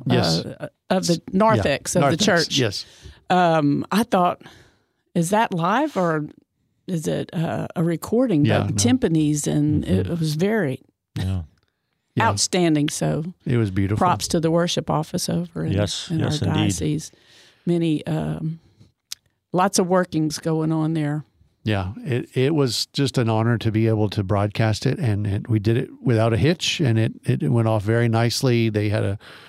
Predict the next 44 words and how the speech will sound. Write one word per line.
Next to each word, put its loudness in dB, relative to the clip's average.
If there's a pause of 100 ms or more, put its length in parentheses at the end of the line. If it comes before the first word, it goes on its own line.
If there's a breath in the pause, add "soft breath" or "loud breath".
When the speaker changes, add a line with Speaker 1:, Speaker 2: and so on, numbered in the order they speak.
(180 loud breath)
Speaker 2:
a 0
great 0
audio 0
setup -2
for 0
us, -2
so -2
yeah, -2
thanks -4
to -2
Saint 0
Speaker 1:
Well, 4
Speaker 2:
William 4
Speaker 1:
I 4
mean, 2
Speaker 2:
and 2
Ron -2
Speaker 1:
I, 0
Speaker 2:
Rudd. 0
Speaker 1:
I -20
think -4
I 0
had 2
a 2
hitch -4
in 0
my 0
giddy 0
up -4 (320)
a -6
little 0 (160)
few 0
times -4 (140)
Speaker 2:
<laughs> -20
That 4
he 4
Speaker 1:
during 4
Speaker 2:
was, 2
Speaker 1:
the -2
broadcast. -2
Speaker 2:
that 4
he 6
is, 0 (160)
yeah. 0